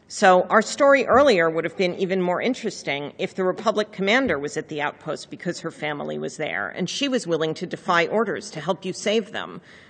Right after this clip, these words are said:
while the janitor was actually a retired officer or weekend warrior who wanted to die in the blaze of glory that you've set off.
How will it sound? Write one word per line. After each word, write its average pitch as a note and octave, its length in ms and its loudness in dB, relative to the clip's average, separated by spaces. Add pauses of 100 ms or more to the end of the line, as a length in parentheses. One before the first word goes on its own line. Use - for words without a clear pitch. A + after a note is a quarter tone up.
while F#3 140 6
the D#3+ 100 2
janitor G3+ 540 6
was C#3+ 160 -4
actually E3 400 2
a D#3+ 80 2
retired F#3+ 540 6
officer G3 420 2
or D3+ 160 -2
weekend G#3+ 460 2
warrior F3+ 480 6
who F3+ 100 -4
wanted G#3 300 4
to G#3+ 60 0
die A3+ 360 8
in F#3 160 6
the G#3 80 6
blaze A3+ 380 6
of G#3 120 0
glory C4 380 8
that F3+ 140 2
you've A#3+ 180 0
set C4 240 4
off. A#3+ 480 2